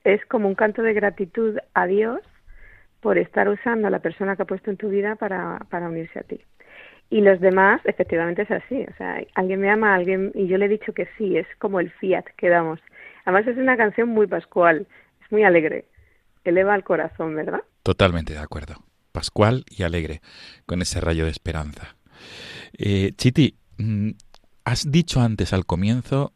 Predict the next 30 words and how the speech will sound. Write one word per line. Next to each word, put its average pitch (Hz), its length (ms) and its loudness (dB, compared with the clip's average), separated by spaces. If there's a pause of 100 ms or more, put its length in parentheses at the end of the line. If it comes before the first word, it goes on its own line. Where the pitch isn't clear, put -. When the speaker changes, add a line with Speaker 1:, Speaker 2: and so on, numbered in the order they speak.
Speaker 2:
madre 90 460 0
de 82 100 -2
familia, 107 540 0
has 113 100 -4
subrayado 92 420 4
mucho 82 300 -2
esto, - 320 -4 (560)
y 214 180 -2
Speaker 1:
Ujú. 208 60 0
Speaker 2:
como 98 240 6
consecuencia 107 520 2
de 123 100 0
esa 117 180 -2
ma-, 107 160 -2 (140)
de 104 200 -4
esa 98 160 -4
maternidad, 90 840 -4
de 87 200 -10
ser 90 360 -6 (920)
la, 143 480 -12
la 92 220 -8
señora 90 400 -6
de 85 80 -6
la 80 140 -8
casa, 85 480 -4
¿no? 110 240 -6 (640)
Eh, 92 360 0
desde 92 220 -2
esa 104 140 -4
experiencia, 104 880 2